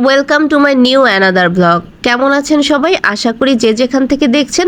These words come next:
ভালো আছেন, সুস্থ আছেন। আজকে আমি ইফতার বানিয়ে নিচ্ছি। আজকে হালকা পাতলা ইফতার করে নেব, সেটা হচ্ছে নুডলস আর চিকেন ফ্রাই। সেই সাথে আমি সেহরির রান্নাটাও করে নেব। আজকে শুধু মুরগি ভুনা করব। সেহরিতে আসলে বেশি কিছু খাওয়া হয় না,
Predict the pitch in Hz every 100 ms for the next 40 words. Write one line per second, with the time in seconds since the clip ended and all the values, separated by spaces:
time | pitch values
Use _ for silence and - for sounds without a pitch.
0 | 339 233 196 202 208 240 220 202 190 185
1 | 175 - 180 - - - - 254 - 370
2 | 349 240 349 466 - - 247 262 233 226
3 | 226 233 233 240 - 330 494 - - 220
4 | - 277 294 - - - 254 294 320 302
5 | 294 294 294 - 285 269 285 269 262 311
6 | 381 285 254 269 254 339 311 247 233 339
7 | 392 - 190 185 220 214 202 190 180 156
8 | 214 - 302 320 392 - 330 392 - 214
9 | 269 285 269 247 233 226 220 214 214 226
10 | 208 202 196 196 202 - - 349 - 240
11 | 311 381 269 233 233 220 196 185 196 180
12 | 196 196 262 269 269 277 254 254 254 233
13 | 240 247 254 277 277 240 214 247 269 214